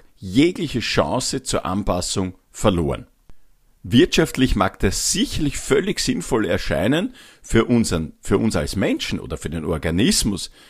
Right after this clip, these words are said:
ist diese Umstellung in dieser Form völlig sinnlos, ja sogar eigentlich problematisch.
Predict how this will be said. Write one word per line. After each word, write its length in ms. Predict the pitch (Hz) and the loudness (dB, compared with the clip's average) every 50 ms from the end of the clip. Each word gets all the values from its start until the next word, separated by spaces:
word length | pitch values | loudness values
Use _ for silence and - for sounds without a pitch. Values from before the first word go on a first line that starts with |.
| - _ _ - | -20 _ _ -4
ist 180 | - - - | -4 0 2
diese 260 | 131 113 - 113 101 | 2 2 4 2 2
Umstellung 540 | - 113 123 165 196 196 - 127 117 110 104 107 | 4 2 2 2 0 -2 -2 -2 -2 -2 -2 -2
in 120 | 101 85 | -4 -2
dieser 300 | - 120 131 127 135 110 | 0 0 0 2 0 0
Form 280 | - - 107 98 95 - - - _ _ _ _ _ | 2 2 2 2 2 -2 -8 -16 _ _ _ _ _
völlig 480 | - - - 123 131 160 160 151 - | -10 -2 4 4 6 6 4 2 2
sinnlos, 420 | - - 135 135 143 120 113 104 - | 2 4 6 6 6 6 4 4 4
ja 140 | 120 104 - | 4 4 4
sogar 400 | - 90 - 110 98 101 - - - _ _ - _ - | 0 0 2 4 4 4 2 -4 -14 _ _ -20 _ 0
eigentlich 500 | 107 98 85 107 107 101 95 - - - | 0 2 2 2 2 2 0 -2 -4 -6
problematisch. 840 | - 92 95 - 92 85 78 65 57 57 - - - - - - - | -6 -6 -4 -2 -2 -2 -2 -4 -6 -8 -10 -12 -12 -12 -12 -14 -16